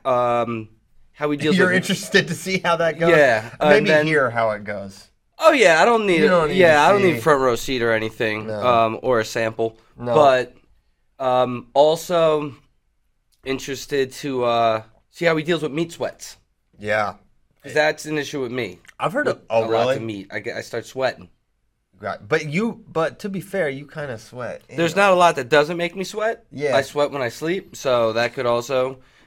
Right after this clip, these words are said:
Speaker 1: be a thing. So, um, but I'm surprised, I would say the least, that he's a, uh, a practitioner of the carnivore diet.
Speaker 2: Yeah, I've heard a lot of good stuff about it. I don't know if I could do it just from a straight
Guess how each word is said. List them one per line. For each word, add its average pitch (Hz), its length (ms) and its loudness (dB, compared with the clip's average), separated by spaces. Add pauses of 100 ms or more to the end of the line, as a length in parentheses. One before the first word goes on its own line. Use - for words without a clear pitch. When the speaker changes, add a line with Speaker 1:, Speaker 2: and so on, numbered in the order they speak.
(100)
Speaker 1:
be 127 160 -4
a 131 40 -4
thing. 139 320 -2
So, 120 400 -2
um, 113 440 0
but 127 320 0 (880)
I'm 208 180 -2
surprised, 226 720 -2
I 113 140 2
would 110 160 -6
say 123 160 -4
the 110 120 -10
least, 113 380 -8
that 104 220 -6
he's 113 420 -12
a, 98 460 -8 (520)
uh, 95 380 -4 (1040)
a - 40 -20
practitioner 107 760 -8 (120)
of 98 140 -10
the 95 120 -10
carnivore 95 460 -10
diet. 92 220 -12
Speaker 2:
Yeah, 92 240 -10
I've 175 120 -2
heard 392 160 -2
a 370 40 -2
lot 285 160 2
of 208 60 -10
good 196 140 -8
stuff 143 260 -4
about 101 240 -6
it. 87 100 -8
I 151 140 2
don't 262 160 0
know 208 160 0
if 170 100 -6
I 160 120 -2
could 143 200 -10
do 135 200 -4
it 113 60 -6
just 123 200 -14
from 131 200 -4
a 120 120 -8
straight 120 580 -12